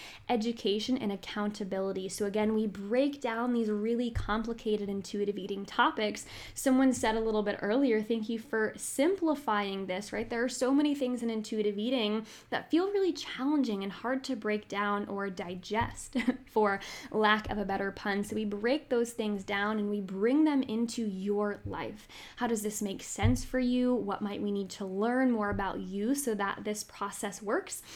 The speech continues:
and fits into your life? So I check in with all of my clients either weekly or bi-weekly via our video chat coaching calls. All of this happens on a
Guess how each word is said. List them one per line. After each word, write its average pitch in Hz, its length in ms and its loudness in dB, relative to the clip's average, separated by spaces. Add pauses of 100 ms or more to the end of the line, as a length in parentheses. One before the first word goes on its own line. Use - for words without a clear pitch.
(200)
and 214 180 0
fits 220 240 2
into 208 280 -4
your 180 140 -4
life? - 360 -8
So 226 340 4 (220)
I 254 160 4
check 339 440 2
in 240 240 0
with 233 200 0
all 208 120 2
of 202 80 -2
my 196 180 -4
clients 214 600 -2
either 202 320 0
weekly 196 460 2 (640)
or 226 160 4
bi-weekly 214 920 2
via 208 360 2
our 202 360 0
video 214 480 4
chat 208 400 -2
coaching 220 420 -4
calls. 285 480 0
All 214 180 2
of 226 100 -2
this 214 160 -4
happens 240 600 -2
on 202 120 -2
a 202 140 -4